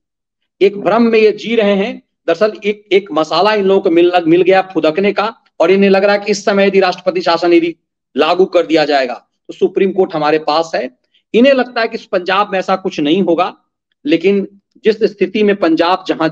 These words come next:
जा रहा है, जिधर पंजाब को ले जाया जा रहा है, वो बहुत भयावह स्थिति है और भारत सरकार की जिम्मेदारी होगी इस मामले में अब दखल देने की।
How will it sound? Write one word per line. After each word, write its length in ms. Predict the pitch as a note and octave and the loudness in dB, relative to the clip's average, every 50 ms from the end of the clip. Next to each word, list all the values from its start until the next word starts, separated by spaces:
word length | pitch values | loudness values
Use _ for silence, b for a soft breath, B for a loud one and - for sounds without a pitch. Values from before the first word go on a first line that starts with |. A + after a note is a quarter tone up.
| D#3+ | -2
जा 200 | - D#3+ F3 F3+ | -2 0 0 0
रहा 220 | E3+ D3 C3+ B2 G#2+ | 0 0 -2 -4 -6
है, 180 | G2 F#2+ - _ _ _ _ _ _ _ _ _ _ _ | -6 -10 -20 _ _ _ _ _ _ _ _ _ _ _
जिधर 220 | D#3+ E3+ F3 G#3 - | 0 0 0 0 -2
पंजाब 440 | - F3 D#3+ D3+ E3+ E3+ F#3 F#3+ - | -2 -2 0 0 0 0 -2 -2 0
को 100 | F#3+ E3 | 0 0
ले 260 | C3+ C3+ E3+ G3+ G3 | 2 2 2 2 2
जाया 200 | F#3+ F3+ E3+ E3+ | 2 0 0 0
जा 140 | E3 D#3+ D#3+ | -2 -2 -2
रहा 120 | E3+ E3+ | -2 -4
है, 60 | F3 | -4
वो 100 | D#3+ E3 | -4 -6
बहुत 300 | D#3 - - E3 F3+ - - | -6 -4 -4 -6 -6 -6 -8
भयावह 360 | B2 B2+ B2 C3+ D3 F3+ F#3+ F3+ | -10 -6 -6 -2 0 0 0 0
स्थिति 320 | F3+ - F3 E3+ A3+ F#3 | -2 -4 -10 -10 -8 -6
है 240 | F3 G3+ B3+ B3+ _ _ _ _ _ _ _ - | -6 -6 -6 -10 _ _ _ _ _ _ _ -2
और 160 | D3+ E3 D#3 | -2 -2 -2
भारत 300 | D3+ - C#3 D3 F3+ F#3+ | -2 -4 -2 0 0 0
सरकार 420 | F#3+ - D#3 D#3+ - D3+ E3 F#3+ F#3 | -2 -4 -4 -4 -2 -2 -2 -2 0
की 160 | - F#3 D#3 | 0 0 0
जिम्मेदारी 500 | B2+ C#3+ D3 D3+ D3 D3 C#3+ E3 G3+ A3+ | 2 0 0 0 0 0 0 0 0 0
होगी 280 | G3+ F#3+ F#3 F#3+ G3+ | 0 0 0 0 0
इस 180 | G3 E3+ - - | -2 -2 -2 -2
मामले 300 | D#3 C#3+ D3+ E3 E3+ F3 | -2 -2 0 2 2 2
में 220 | E3+ F3+ G3+ A3+ - _ _ _ _ _ - | 2 0 -2 -4 -8 _ _ _ _ _ -6
अब 200 | E3+ F3 - - D3+ | -6 -6 -4 -4 -4
दखल 300 | C#3 - - D#3 C3 A2 | -4 -2 -2 -4 -2 -4
देने 260 | - F#2 E2+ E2+ E2 | -6 -8 -10 -10 -14
की। 180 | - _ _ | -16 _ _